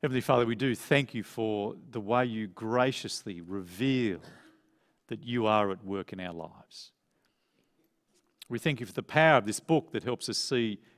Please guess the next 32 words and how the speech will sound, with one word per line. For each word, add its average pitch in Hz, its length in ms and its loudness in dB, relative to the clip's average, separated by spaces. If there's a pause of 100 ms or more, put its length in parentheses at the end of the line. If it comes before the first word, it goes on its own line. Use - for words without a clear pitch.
your 117 180 0
hiddenness, 110 800 -4 (160)
but 127 160 -6
the 117 80 -6
truth 170 680 -2
of 117 160 -4
your 107 160 -2
involvement. 92 640 -8 (1700)
Help 139 160 -2
us 113 100 -2
see 120 260 0
that 104 180 0
in 98 100 -2
our 95 160 0
own 92 160 -4
lives 85 640 -10
and 95 100 -16
take 120 220 -4
great 113 320 0
comfort 104 400 -12
from 101 240 -12
it. 95 100 -16 (1300)
Help 127 180 -4
us, 123 140 -6
please, 110 500 -2
learn 113 160 -2
to 95 80 -8
live 101 180 -2
by 107 180 2
faith, 95 420 -4
not 107 180 -8
sight 82 400 -8